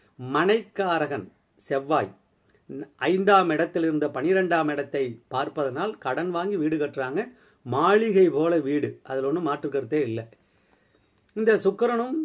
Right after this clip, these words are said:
சூரியனும் ஏக சார வாங்கி நவாம்சத்தில் கும்பத்தில் இருக்கிறாங்க. அந்த இடத்தை நாம் கவனிக்க வேண்டும்.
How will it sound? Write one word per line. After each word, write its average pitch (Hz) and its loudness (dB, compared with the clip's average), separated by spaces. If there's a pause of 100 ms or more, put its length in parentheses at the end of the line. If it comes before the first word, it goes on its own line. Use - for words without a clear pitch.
(100)
சூரியனும் 208 2
ஏக 190 0
சார 170 -2
வாங்கி 151 -4
நவாம்சத்தில் 170 -2
கும்பத்தில் 185 2
இருக்கிறாங்க. 127 -2 (540)
அந்த 170 -2 (680)
இடத்தை 175 0
நாம் 170 0
கவனிக்க 139 0
வேண்டும். 107 -6